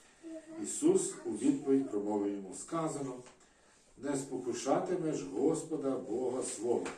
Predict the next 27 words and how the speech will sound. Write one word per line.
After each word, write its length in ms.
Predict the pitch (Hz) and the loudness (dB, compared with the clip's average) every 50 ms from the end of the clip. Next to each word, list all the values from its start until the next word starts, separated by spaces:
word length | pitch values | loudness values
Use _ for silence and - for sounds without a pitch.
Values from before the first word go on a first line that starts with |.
| - - - | -12 -14 -4
Тобто 260 | - 120 139 139 - - - - - - - - - - - | 0 2 4 4 4 2 -2 -8 -14 -18 -20 -20 -20 -12 -6
Ісус 460 | - - - - - 165 139 - - | -4 -2 -2 0 2 2 2 2 0
сам 300 | - 147 156 185 196 175 151 | -2 -2 -2 -2 -2 -4 -6
не 80 | 127 117 | -4 -4
спокушав 840 | - - - - - - 135 127 - - 120 123 - - - - - - - - - | -4 -4 -4 -6 -4 -4 -6 -6 -4 -2 2 2 2 2 2 -2 -6 -14 -18 -16 -10
і 120 | - 127 | -8 -6
не, 360 | 120 123 117 123 123 131 139 - - | -6 -6 -6 -4 -6 -6 -6 -6 -8
не 80 | 120 | -8
хоче, 320 | 113 - 151 147 - - - | -4 -2 -2 -2 -2 -2 -6
щоб 160 | - 110 104 | -6 -8 -10
хтось 400 | - - 131 123 - - - - | -8 -6 -4 -4 -4 -4 -6 -8
спокушав 800 | - - - 107 104 - 107 104 - 107 113 123 139 139 139 143 | -10 -10 -12 -12 -8 -8 -8 -8 -6 -4 -2 -2 -2 -2 -4 -4
когось. 340 | - 101 98 95 - - - - - - - - - - | -6 -4 -4 -4 -6 -8 -12 -14 -18 -20 -20 -20 -14 -8
Поняли? 300 | 120 139 156 139 117 - - - - - - | -6 -4 -2 -2 -4 -6 -8 -14 -18 -16 -8
Тобто 180 | - 123 127 123 - - - - - _ - - - | -6 -6 -4 -6 -8 -10 -16 -20 -20 _ -20 -20 -16
не 240 | 113 120 135 135 | -10 -6 -4 -4
спокушатимеш 840 | - - - 117 107 - 110 104 - 127 - 170 - 175 - 135 131 - | -4 -4 -8 -10 -8 -6 -6 -4 -2 0 0 0 0 -2 -4 -4 -4 -2
Господа 440 | - 120 117 - - 120 120 110 | -2 -2 -2 -2 -4 -6 -6 -4
Бога 360 | 104 98 90 101 104 104 101 - - - - - - - - - | -4 -4 -4 -4 -4 -4 -4 -6 -8 -14 -18 -20 -20 -20 -18 -10
і, 60 | - 107 | -6 -6
і 500 | 98 - - - - - - - - - | -6 -6 -6 -10 -12 -12 -12 -12 -10 -10
свого. 480 | - - - 113 104 101 95 90 90 - - - - - - - - - - - - - - - - - | -8 -8 -4 -4 -4 -4 -4 -6 -10 -12 -18 -20 -20 -20 -20 -20 -20 -20 -20 -20 -20 -20 -20 -20 -20 -16
Тому 200 | - 107 110 117 | -12 -10 -8 -8
що 120 | - 117 110 | -6 -6 -6
сам 280 | - 131 139 147 156 | -4 -2 -2 -2 -2
Ісус, 440 | 156 151 - - 151 147 - - - 107 | -2 -4 -6 -6 -6 -6 -6 -8 -8 -4
Він, 240 | 117 123 120 98 | -2 -2 -2 -2